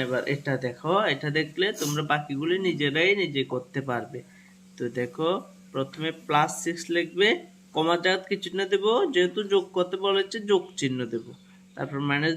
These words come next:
দুই রয়েছে না, মাইনাস দুই লিখবো। কেমন? ব্র্যাকেট দেবো, সমান সমান প্লাস সিক্স লিখবো। প্লাস মানে কি চিহ্ন?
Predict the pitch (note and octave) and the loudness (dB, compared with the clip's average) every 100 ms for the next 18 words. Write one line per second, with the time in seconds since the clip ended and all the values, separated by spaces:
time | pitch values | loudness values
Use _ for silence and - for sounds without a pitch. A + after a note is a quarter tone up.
0 | E3 F3 E3+ F3+ G3 G3+ A#3+ F3+ C#3+ C#3+ | 4 4 6 4 0 -2 0 0 0 0
1 | C3+ C#3+ A#2+ A2 - - - - E3 G#3 | 0 0 0 -2 -6 -12 -12 -4 0 2
2 | E3 A#2+ B2 B2+ C3 A#2 B2+ A#2 D3 G3+ | 2 0 -2 -2 0 -4 -4 -2 0 -2
3 | - - - - - C#3 C#3 D3+ D3+ D3+ | -4 -20 -20 -16 -6 -4 -2 -4 -6 -2
4 | D3+ D#3 - D#3+ D#3+ D#3 D3+ D3+ F3 G#3 | -2 -2 -4 -6 -4 -4 -2 0 0 -2
5 | - - - - E3+ E3+ G3 G3+ G#3 - | -6 -20 -8 4 6 6 2 -2 -2 -4
6 | G#3+ G3+ G3 | -6 -2 -2